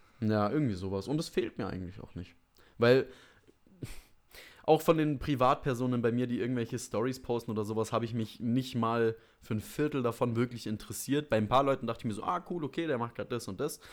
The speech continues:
Aber von anderen Personen, die ich das letzte Mal in der vierten Klasse gesehen hab oder so,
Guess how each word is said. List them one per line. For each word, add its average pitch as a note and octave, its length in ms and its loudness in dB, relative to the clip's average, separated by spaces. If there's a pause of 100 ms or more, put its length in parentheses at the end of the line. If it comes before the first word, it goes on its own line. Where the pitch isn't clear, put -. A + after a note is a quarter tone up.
(220)
Aber A2 220 2
von A2+ 160 -2
anderen B2+ 260 0
Personen, B2 400 0
die C3 180 -4
ich B2+ 120 -8
das D#3 200 -4
letzte D3 360 -4
Mal C#3+ 220 0
in D3 100 -2
der C#3+ 240 0 (280)
vierten F#3 380 0
Klasse D#3+ 400 -4
gesehen A#2 320 -2
hab A2+ 100 -2
oder A#2 200 0
so, D3 180 -2